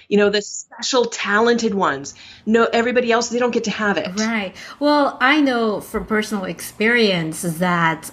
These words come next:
Speaker 2: um, I was discouraged, uh, to go there because it's not practical. That's not how you're gonna make a living.
Speaker 1: Right.
Speaker 2: You know, what are you, what are you doing there? That's a waste of time.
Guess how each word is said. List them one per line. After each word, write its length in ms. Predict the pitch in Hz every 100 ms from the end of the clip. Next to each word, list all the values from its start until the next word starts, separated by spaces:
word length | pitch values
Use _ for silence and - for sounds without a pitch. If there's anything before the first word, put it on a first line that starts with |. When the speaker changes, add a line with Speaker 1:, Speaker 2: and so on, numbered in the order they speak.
| -
Speaker 2:
um, 260 | 170 160 -
I 280 | 165 180
was 240 | 175 185 -
discouraged, 1160 | 175 170 - 180 208 185 170 156 151 - - - - - - - - 190
uh, 440 | 175 175 165 156 - - 196
to 300 | - 220 196
go 320 | 165 208 262 262
there 480 | 170 123 127 147 156
because 600 | 202 - 170 190 185 180
it's 200 | 190 180
not 220 | 202 165
practical. 680 | - 151 - 180 180 175 170
That's 220 | 156 156
not 180 | 208 -
how 200 | 160 165
you're 160 | 180 175
gonna 200 | 170 160
make 240 | 151 147
a 40 |
living. 600 | 160 233 247 240 247 233 226 - - - 185
Speaker 1:
Right. 160 | 156 -
Speaker 2:
You 180 | 208 202
know, 720 | 190 190 180 160 151 - - - - -
what 200 | 226 240
are 40 |
you, 100 | 208
what 240 | 202 202 190
are 40 |
you 160 | 165 156
doing 380 | 226 254 254 226
there? 200 | 220 202
That's 220 | 170 -
a 60 | 160
waste 340 | 165 165 -
of 120 | 151
time. 680 | - 196 202 202 202 196